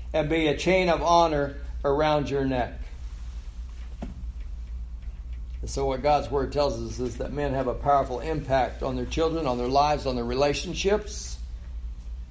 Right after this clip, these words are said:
on their potential, and on their future success in life. And God wants to help fathers to be successful. Point number three.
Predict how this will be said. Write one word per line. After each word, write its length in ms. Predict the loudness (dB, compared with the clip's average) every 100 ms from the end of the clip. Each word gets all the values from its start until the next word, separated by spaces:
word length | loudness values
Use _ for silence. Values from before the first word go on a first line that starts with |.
| -10 -6 -2
on 140 | 0
their 120 | 0 0
potential, 840 | 0 2 2 2 2 2 2 -6 -8 -8 -8 -8 -8 -8 -8 -8 -8 -10 -8 -6
and 120 | -2
on 120 | -2
their 100 | -2
future 360 | -2 -4 -4 -4
success 560 | -4 -4 0 2 0 -2
in 60 |
life. 480 | 0 0 0 -6 -10 -10 -10 -10 -10 -10 -10 -8 -6 -6 -8 -8 -8 -8 -8 -8 -8 -6 -4
And 180 | -2 4
God 240 | 6 6
wants 200 | 4 2
to 100 | 4
help 280 | 6 6 6
fathers 580 | 6 6 2 -4 -4 -6 -8 -10 -10 -8 -8 -8 -8 -10 -10 -10 -10 -6
to 60 |
be 180 | 0 2
successful. 720 | 0 -4 2 4 4 -2 -8 -8 -8 -8 -8 -8 -8 -10 -8 -8 -8 -8 -8 -4
Point 200 | 2 4
number 160 | 4 0
three. 300 | 2 0 0